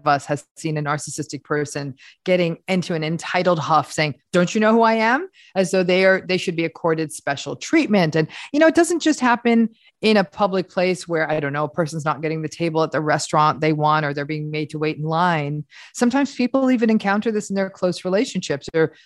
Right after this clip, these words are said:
sort of holding a partner accountable or something like that.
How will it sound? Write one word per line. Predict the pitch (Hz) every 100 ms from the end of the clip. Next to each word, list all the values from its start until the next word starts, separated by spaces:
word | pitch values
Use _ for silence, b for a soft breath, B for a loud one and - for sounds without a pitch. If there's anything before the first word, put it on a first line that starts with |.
| _
sort | 185
of | 180 -
holding | - 180 185 196
a | 175
partner | - - 202 - 175 147
accountable | 156 - 175 202 - 185 156 143
or |
something | 139 165 156
like | 160 156 151 -
that. | 160 147